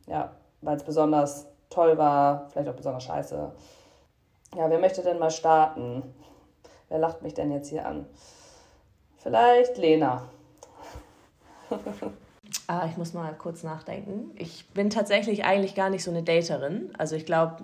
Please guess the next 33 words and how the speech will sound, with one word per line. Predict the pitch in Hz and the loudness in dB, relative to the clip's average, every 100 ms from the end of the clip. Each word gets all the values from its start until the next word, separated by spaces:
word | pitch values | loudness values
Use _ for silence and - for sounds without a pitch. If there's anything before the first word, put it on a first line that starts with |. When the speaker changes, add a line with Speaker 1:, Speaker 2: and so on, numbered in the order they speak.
| - | -6
Speaker 2:
da | 165 160 | -2 0
unterscheide | 156 170 165 175 165 | -2 -4 -4 -4 -4
ich | |
mich | 160 156 | -6 -6
krass | 156 151 | -8 -6
von | 143 | -8
dir, | 139 147 | -6 -6
Kim, | 147 151 196 233 - | -4 -4 -4 -6 -2
weil | 151 143 | -2 -2
ich | 147 - - | -6 -12 -14
so | - 151 147 147 - _ _ _ | -6 -4 -2 -4 -8 _ _ _
gar | - 165 170 | -2 0 2
nicht | 165 160 165 | 0 -4 -6
so | 160 175 | 0 0
viel | 175 - 180 170 170 160 | 0 -4 0 2 0 -2
so | 180 156 156 156 - - _ _ - | -4 -2 0 -2 -6 -20 _ _ -10
klassische | - 185 - 165 | -4 -2 -2 -6
Dates | 160 160 165 165 - | -2 0 0 -2 -8
irgendwie | 156 151 147 143 117 - - 170 - - - - - - - - | -6 -4 -2 -2 -4 -10 -18 -20 -20 -20 -20 -20 -20 -20 -18 -16
mache. | - 160 165 160 156 - - | -6 -4 -2 0 -2 -2 -4
Und, | 156 151 - - | -8 -12 -20 -12
aber | - 160 170 226 - | -6 -2 0 0 -2
ich | 165 - | -8 -6
hatte | 196 202 190 | -6 -4 -2
da | 175 175 180 - 110 | 0 0 0 -4 -4
eins | - 185 202 | -2 -2 -2
im | 160 | -2
Angebot. | 175 180 160 156 147 - - | 0 -2 -4 -4 -4 -8 -10
<laughs> | - - | -14 -8
Das | 170 170 | -8 -6
war | 156 | -2
eigentlich | 151 160 165 | -2 -2 -6
ganz | 165 160 | -8 -10